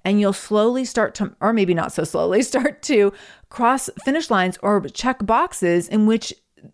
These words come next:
you start to move into new paths and toward new trajectories. It can be really, really exciting and validating because as you build on those strengths, you get this amazing sense of,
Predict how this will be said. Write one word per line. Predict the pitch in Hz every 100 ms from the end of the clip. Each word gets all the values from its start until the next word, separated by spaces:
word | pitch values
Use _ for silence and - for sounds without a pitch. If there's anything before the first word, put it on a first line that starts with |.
| -
you | 214 240
start | - 240 247 -
to | -
move | 226 214 233 -
into | 196 196 - 208 208 202 - - -
new | 202 311
paths | - 214 269 214 - 160 -
and | 208 208 208 196 - - _
toward | - 262 269
new | 226 262
trajectories. | - 247 214 233 233 196 170 165
It | 160
can | -
be | 240
really, | 233 214 220 233 262 240
really | 226 214
exciting | 208 - 170 165 190
and | 185 165
validating | 151 170 196 170 165
because | 165 196 - -
as | 220 190
you | 202
build | 165 269 349 269
on | 208 180
those | 170
strengths, | - 175 170 156 - - - _
you | 202
get | 165 214 214 -
this | 220 - - _ _ _ _
amazing | 202 196 196 190 202 190 208 208
sense | 196 170 196 -
of, | 180 175 165